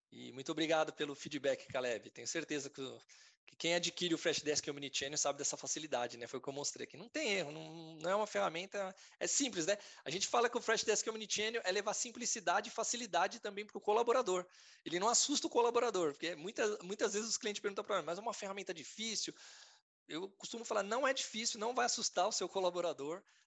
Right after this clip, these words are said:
Tanto é que a gente não fala em dar treinamento, e sim realizar um workshop com a sua equipe. É diferente de dar treinamento, é só um workshop, é uma apresentação da ferramenta mesmo. É muito fácil mesmo, Caleb. Obrigado pelo feedback.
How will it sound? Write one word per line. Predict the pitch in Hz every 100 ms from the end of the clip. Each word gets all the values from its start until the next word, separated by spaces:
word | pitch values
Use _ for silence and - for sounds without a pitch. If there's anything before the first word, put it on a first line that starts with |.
| -
Tanto | 233 233
é | 226
que | 220
a |
gente | 202 -
não | 220
fala | 208 220 226
em | 208
dar | 165 208 254
treinamento, | 233 240 240 233 180 180 -
e |
sim | 143 - 214
realizar | 180 220 233 180 202
um | 208
workshop | 196 254 - - - 233 269 196
com | 170
a | 180
sua | -
equipe. | 185 - 127 - - - - _ _ -
É |
diferente | 139 175 - 185 190 208
de | 190
dar | 175
treinamento, | 180 196 190 156 147
é | -
só | 240
um |
workshop, | 254 269 - 220 196
é | 165
uma | 175
apresentação | 185 208 196 233 247 - 247
da | 285
ferramenta | 277 294 269 233 254
mesmo. | 196 117 117 _ _ _ _ _ _ -
É | - 123
muito | 147 170
fácil | - 160 151 175
mesmo, | 131 123
Caleb. | 123 120 113 - _ _ _ _ _ _ _
Obrigado | 113 120 131
pelo | 151
feedback. | 143 156 151 123 110 -